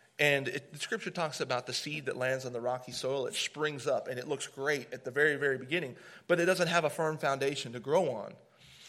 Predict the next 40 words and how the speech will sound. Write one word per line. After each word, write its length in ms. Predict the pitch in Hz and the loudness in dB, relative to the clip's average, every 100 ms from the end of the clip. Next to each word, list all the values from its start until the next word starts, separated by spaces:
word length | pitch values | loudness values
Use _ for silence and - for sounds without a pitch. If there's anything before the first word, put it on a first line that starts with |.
| - | 2
And 180 | 139 | 4
so 120 | 139 151 | 4 2
you 180 | 151 | 2
have 260 | 151 170 196 | 2 4 4
these 200 | 151 131 | 2 -4
people 580 | - 233 151 131 131 - - _ - | -2 -2 0 0 -2 -12 -20 _ -6
who 80 | 165 | -4
come 260 | - 156 | 2 2
into 280 | 151 226 185 | 4 2 0
this, 300 | - 101 107 | -4 -6 -6
and 80 | 139 | -2
they're 120 | 135 | -2
new, 320 | 127 220 170 - - - | 0 0 -2 -6 -14 -6
and 120 | 147 | -2
they're 120 | 151 | 0
on 120 | 135 131 | 0 0
fire. 440 | 196 214 123 - - | -2 -2 -2 -6 -4
And 120 | 139 | 2
a 40 | |
lot 160 | 160 180 | 4 4
of 60 | 170 | 4
times 240 | 170 143 | 2 0
that 140 | 156 | -2
zeal 360 | 131 156 196 202 | -2 -2 -2 -2
bleeds 520 | 165 135 156 185 160 | -4 -4 -4 -4 0
over 260 | 175 165 147 | 2 2 -2
into 160 | 139 | -6
their 160 | 139 123 | -4 -2
judgment, 480 | 123 147 - 101 - - - - - | 4 2 2 -8 -12 -20 -20 -20 -6
and 320 | - 135 131 | 0 2 4
they 140 | 131 147 | 4 2
may 220 | 151 175 | 4 2
not 200 | 170 - | 2 0
be 140 | 147 | 0
as 140 | 147 127 | 0 0
gentle 440 | - 220 240 160 | 0 0 2 2
as 120 | 131 | 2
they 140 | 131 123 | 0 -2
should 240 | - 127 | -2 -4
be 240 | 117 104 | -4 -10